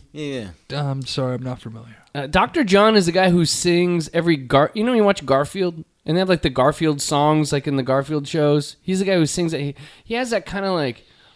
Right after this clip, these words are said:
Speaker 3: like, kind of voice.
Speaker 2: Uh-huh.
Speaker 3: You know, from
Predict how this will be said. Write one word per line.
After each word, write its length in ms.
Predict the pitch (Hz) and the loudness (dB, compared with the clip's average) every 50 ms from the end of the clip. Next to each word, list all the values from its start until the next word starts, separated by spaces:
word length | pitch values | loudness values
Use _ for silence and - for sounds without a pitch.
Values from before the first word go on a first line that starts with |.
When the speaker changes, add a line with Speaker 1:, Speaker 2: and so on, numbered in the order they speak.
| _ _ _ | _ _ _
Speaker 3:
like, 1600 | 117 123 151 208 254 254 226 240 240 214 214 220 233 240 233 233 233 214 180 202 226 247 233 226 226 220 196 - - 156 151 151 - | -10 -6 -4 -4 -4 -4 -6 -8 -8 -8 -8 -6 -6 -6 -8 -10 -12 -12 -10 -8 -8 -6 -6 -8 -8 -10 -10 -8 -6 -6 -6 -6 -6
kind 220 | - - 175 185 185 | -6 -4 -2 0 0
of 60 | 160 | 0
voice. 680 | 131 135 151 165 185 185 196 214 - - - - - | 0 4 4 6 6 6 6 4 2 0 -4 -6 -4
Speaker 2:
Uh-huh. 220 | 143 135 139 127 147 - | -2 -2 -2 -4 -6 -2
Speaker 3:
You 140 | 202 262 320 | -2 0 4
know, 220 | 330 320 294 262 214 | 6 8 8 6 6
from 200 | 214 208 175 | 2 -2 -8